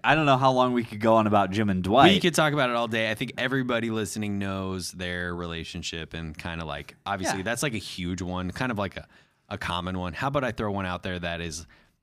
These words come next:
Speaker 2: that is a big one to me?
Speaker 1: Okay.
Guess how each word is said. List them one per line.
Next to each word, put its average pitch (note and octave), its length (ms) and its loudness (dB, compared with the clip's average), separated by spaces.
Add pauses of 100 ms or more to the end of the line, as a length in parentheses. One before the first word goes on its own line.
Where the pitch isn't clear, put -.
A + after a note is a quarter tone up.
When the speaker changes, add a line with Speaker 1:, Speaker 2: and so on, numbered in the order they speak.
(120)
Speaker 2:
that G#2 240 -4
is G#2 440 -2
a F#2 100 -6
big F2 340 -8
one G2+ 260 -4
to F#2+ 80 -6
me? F2 460 -6 (920)
Speaker 1:
Okay. C3 420 0